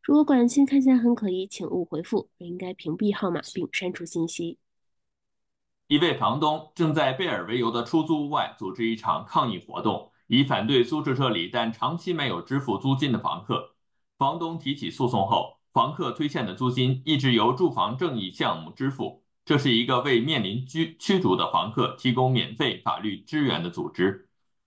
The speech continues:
Speaker 2: 该组织额外支付了三个月的租金，让租户有时间搬出，但房客并未搬出。目前房东已经损失了八万美元。租户表示，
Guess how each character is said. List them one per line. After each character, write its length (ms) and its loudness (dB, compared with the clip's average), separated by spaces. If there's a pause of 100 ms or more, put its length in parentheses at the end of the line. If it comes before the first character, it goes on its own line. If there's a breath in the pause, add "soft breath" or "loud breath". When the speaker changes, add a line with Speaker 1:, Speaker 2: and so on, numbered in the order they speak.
(120)
Speaker 2:
该 160 2
组 180 -2
织 180 0
额 180 4
外 180 4
支 160 -8
付 160 -4
了 100 -2
三 220 0
个 60 0
月 120 4
的 80 -6
租 200 4
金， 420 -2
让 320 0
租 160 -2
户 220 -6
有 160 -6
时 120 -8
间 200 -2
搬 180 0
出， 320 -6 (300)
但 180 2
房 180 2
客 160 0
并 220 0
未 140 -4
搬 200 -2
出。 360 -2 (180)
目 160 4
前 240 2
房 180 2
东 220 -4
已 100 -4
经 200 0
损 260 -2
失 160 -2
了 80 2
八 220 0
万 180 -6
美 120 -14
元。 320 -12 (400)
租 160 6
户 140 4
表 220 4
示， 360 -4